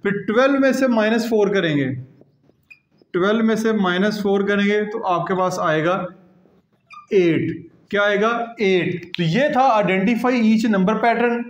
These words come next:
हमने नंबर पैटर्न को आइडेंटिफाई किया। क्या आइडेंटिफाई किया? माइनस फ़ोर, माइनस फ़ोर कम हो रहा है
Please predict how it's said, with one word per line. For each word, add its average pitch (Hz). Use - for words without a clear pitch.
हमने 170
नंबर 190
पैटर्न 214
को 214
आइडेंटिफाई 214
किया। 220
क्या 220
आइडेंटिफाई 226
किया? 226
माइनस 208
फ़ोर, 214
माइनस 196
फ़ोर 208
कम 226
हो 240
रहा 220
है 220